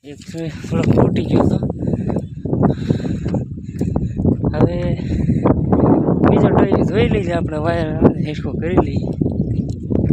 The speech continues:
એકમાં પાવર આવે, બેમાં નથી આવતો. ડયો તો હાંધ્યો દાદાએ. હવે મને કે વાયર લેતી ને બીજો હાંધી દઈએ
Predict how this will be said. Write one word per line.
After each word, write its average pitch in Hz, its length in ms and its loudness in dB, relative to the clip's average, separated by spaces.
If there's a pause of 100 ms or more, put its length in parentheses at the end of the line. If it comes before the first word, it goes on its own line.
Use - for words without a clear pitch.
(480)
એકમાં 170 360 -2
પાવર 180 300 -2
આવે, 190 160 0
બેમાં 170 360 2
નથી - 260 4
આવતો. - 360 2 (1800)
ડયો 180 260 0
તો 156 140 -6
હાંધ્યો 202 400 2
દાદાએ. 165 420 0 (3250)
હવે 151 160 -10
મને 170 300 -8
કે 156 140 -10
વાયર 160 380 -4
લેતી 185 240 -10
ને 170 80 -8
બીજો 175 380 -8
હાંધી 147 440 -10
દઈએ 127 220 -16